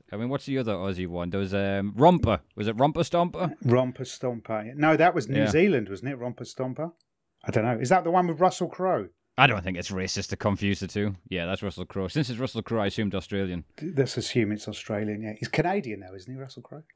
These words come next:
Speaker 2: I don't think he's Australian. I think, or he's American. It's, it's one of them weird, you know, like the Bee Gees are Australian, but really they're British. It's one of them weird things. Anyway, so it won three Aussie Oscars, pretty good. And the blurb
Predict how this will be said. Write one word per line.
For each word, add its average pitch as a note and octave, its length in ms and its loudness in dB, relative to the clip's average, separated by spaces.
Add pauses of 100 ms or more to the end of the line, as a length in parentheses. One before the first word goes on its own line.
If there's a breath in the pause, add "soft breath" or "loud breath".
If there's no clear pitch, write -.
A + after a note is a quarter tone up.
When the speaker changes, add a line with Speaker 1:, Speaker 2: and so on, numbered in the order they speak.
(240)
Speaker 2:
I C3 40 0
don't E3+ 180 -4
think F#3+ 120 -10
he's D3 120 -10
Australian. C3+ 540 -4 (240)
I B2 80 -10
think, C#3 160 -10
or D3+ 120 4
he's B2+ 140 0
American. C3+ 600 -2 (180)
It's, B2+ 260 -10 (120)
it's C3+ 200 -10
one D3+ 140 4
of D3+ 40 -4
them C3 220 -2
weird, C3 340 -4 (540)
you C3 80 -4
know, G#2+ 140 0
like C3+ 180 2
the B2+ 60 -4
Bee C#3+ 220 2
Gees A#2 280 -2
are A#2 80 -6
Australian, G#2+ 640 -6 (1000)
but A#2+ 140 -4
really A#2 200 2
they're G#2+ 140 -4
British. A2+ 480 -10 (280)
It's - 180 -6
one D#3+ 100 4
of C#3+ 80 -6
them C3+ 140 -6
weird B2 260 -4
things. G2 340 -14 (300 soft breath)
Anyway, G3+ 300 6
so - 120 4
it F3 120 6
won E3 180 4
three A#3+ 300 0
Aussie D3+ 260 2
Oscars, B2 380 -4 (180)
pretty D#3+ 240 -2
good. A#2+ 260 -6 (480 soft breath)
And D#3 220 4
the E3+ 160 0
blurb E3 460 4